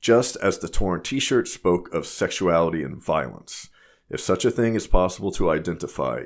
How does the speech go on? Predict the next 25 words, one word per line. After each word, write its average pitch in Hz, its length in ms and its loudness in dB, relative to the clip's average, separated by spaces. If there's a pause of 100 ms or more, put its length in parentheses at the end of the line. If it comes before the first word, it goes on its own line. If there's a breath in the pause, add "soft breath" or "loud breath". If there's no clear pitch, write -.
it 85 80 -6
was 78 200 -6
the 71 200 -10
origin 80 640 0
of 76 160 -8
what 73 200 -2
would 78 120 -6
become 71 440 -10
the 64 160 -14 (100)
punk 69 340 0 (540 soft breath)
style. - 680 -6 (340 soft breath)
Legs 120 280 6
McNeil 101 760 2 (160)
in 90 420 0 (100)
England's 104 380 0
Dreaming 101 520 2
talks 98 340 0
about 85 300 0
how 78 280 0
he 85 240 -4
went 82 540 -8 (160)
to 73 600 -4 (460 soft breath)
see 85 680 -4
the 85 220 -4
Ramones 80 1000 0